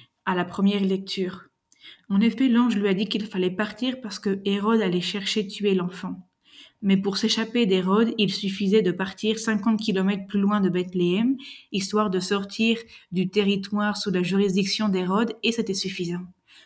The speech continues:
Joseph aurait pu se dire, « Eh bien, l'heure est arrivée de retourner à Nazareth. » Et cependant, non. L'ange lui dit de partir en Égypte. Et si il semble y avoir une exagération dans l'ordre,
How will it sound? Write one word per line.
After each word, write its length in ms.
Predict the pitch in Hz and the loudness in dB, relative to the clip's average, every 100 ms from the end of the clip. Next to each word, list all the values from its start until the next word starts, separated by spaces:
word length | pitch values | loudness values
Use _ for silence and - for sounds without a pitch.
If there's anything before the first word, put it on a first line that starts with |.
| _ | _
Joseph 400 | 196 196 220 220 | 0 2 4 2
aurait 180 | 190 180 | 0 0
pu 140 | 202 | -2
se 100 | 190 | 0
dire, « 340 | 196 190 247 247 | 0 2 0 0
Eh 80 | 185 | -2
bien, 360 | 175 180 175 - _ _ _ 196 | -2 -4 -6 -10 _ _ _ 0
l'heure 280 | 196 214 | 2 4
est 120 | 202 185 | 0 -2
arrivée 300 | 170 190 180 | 2 4 4
de 80 | |
retourner 460 | 180 190 190 190 196 | 2 0 -2 0 2
à 60 | 196 | 2
Nazareth. » 680 | 175 175 165 170 - - - - - - 202 | 0 -2 -4 -10 -16 -20 -18 -20 -18 -4 -2
Et 60 | |
cependant, 540 | 196 214 220 220 240 226 | 2 0 2 2 4 4
non. 320 | 180 170 - _ _ _ - _ | 2 0 -4 _ _ _ -20 _
L'ange 400 | 208 233 262 226 | 2 4 4 4
lui 240 | 208 190 185 | 0 2 2
dit 140 | 214 | 2
de 100 | 196 | 2
partir 520 | 196 - - 208 208 - | 0 -6 -6 -4 -4 -4
en 140 | 190 180 | -2 0
Égypte. 680 | 165 175 - _ - - _ _ _ - - - - - | 0 -2 -8 _ -18 -18 _ _ _ -20 -20 -20 -6 0
Et 100 | 196 | 0
si 400 | - 226 247 - | 2 2 0 2
il 140 | 208 190 | 0 2
semble 260 | 233 233 | 4 4
y 80 | 196 | 4
avoir 260 | 185 208 190 | 2 2 4
une 200 | 190 233 | 6 6
exagération 840 | 214 196 202 202 196 190 - 214 | 4 0 0 0 0 0 0 0
dans 160 | 180 175 | 0 0
l'ordre, 460 | 180 202 233 - | 0 0 -2 -8